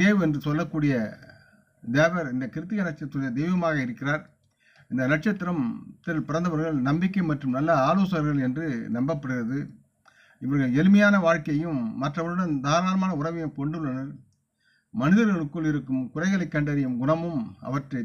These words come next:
திருத்தும் திறமையும் இவர்களுக்கு அதிகமாக இருக்கும் உண்டு. இத்தகையவர்கள் தங்கள் வார்த்தைகளில்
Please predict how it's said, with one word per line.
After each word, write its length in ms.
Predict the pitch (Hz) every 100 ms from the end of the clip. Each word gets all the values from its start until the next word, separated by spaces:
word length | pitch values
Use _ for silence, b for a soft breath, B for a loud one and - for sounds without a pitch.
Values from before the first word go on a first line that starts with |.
| -
திருத்தும் 340 | 180 208 196 147
திறமையும் 360 | 156 160 165 151
இவர்களுக்கு 380 | 131 131 127 - 120
அதிகமாக 420 | 147 165 165 156
இருக்கும் 280 | 123 107 131 127 123
உண்டு. 200 | 120 143 143 - _ _ b b b
இத்தகையவர்கள் 720 | 151 156 170 208 202 180 170 135
தங்கள் 200 | 143 139 143
வார்த்தைகளில் 580 | 190 208 185 156 117